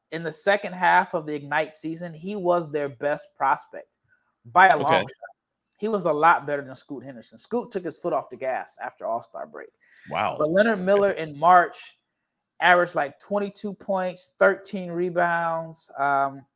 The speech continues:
Speaker 1: I was at a game against the Texas Legends. I live in Dallas, where Leonard Miller had twenty points and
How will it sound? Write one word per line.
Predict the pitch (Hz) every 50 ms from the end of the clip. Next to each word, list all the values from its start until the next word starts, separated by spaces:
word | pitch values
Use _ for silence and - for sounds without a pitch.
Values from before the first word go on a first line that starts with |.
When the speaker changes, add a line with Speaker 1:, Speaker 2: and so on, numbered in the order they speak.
| - -
Speaker 1:
I | 170
was | 202 220 220 208
at | 196 185
a | 175
game | 160 143 165 180 185 180 170 156 151 147 151 156 147 180 _ _ _ _ _ _ _ _ -
against | 151 147 143 156 165 156 -
the | - 143
Texas | - - 180 170 - - 156 143
Legends. | 147 151 151 147 139 139 139
I | 143
live | 151 156 160 147
in | 147 139
Dallas, | 135 139 139 143 131 110 120 120 - -
where | 131 131 135
Leonard | 143 160 180 185 156 143
Miller | 147 156 156 151 135
had | 131 147 143 135 123 - -
twenty | - 170 156 160 151
points | - - 151 139 139 131 - - - - -
and | 127 127 120 120 117 110